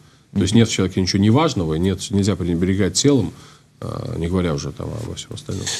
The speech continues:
Speaker 2: Ну и вот, э, уже в ка-, в качестве некой завершающей, э, сегодняшнюю встречу темы, э, что, что же должно преобразиться? То есть вот если мы все-таки берем положительную коннотацию закваски,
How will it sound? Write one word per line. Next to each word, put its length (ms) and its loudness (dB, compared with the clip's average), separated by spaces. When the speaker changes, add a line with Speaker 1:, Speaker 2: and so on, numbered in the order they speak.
Speaker 2:
Ну 140 6
и 180 4
вот, 260 4
э, 40 6
уже 320 8
в 80 0
ка-, 240 2
в 80 -6
качестве 800 4
некой 340 4
завершающей, 1000 4
э, 680 2
сегодняшнюю 640 4
встречу 560 2
темы, 440 4
э, 220 4
что, 380 4
что 240 6
же 100 4
должно 320 4
преобразиться? 1000 4
То 80 6
есть 180 4
вот 160 2
если 260 4
мы 140 6
все-таки 400 0
берем 320 4
положительную 680 4
коннотацию 600 0
закваски, 680 2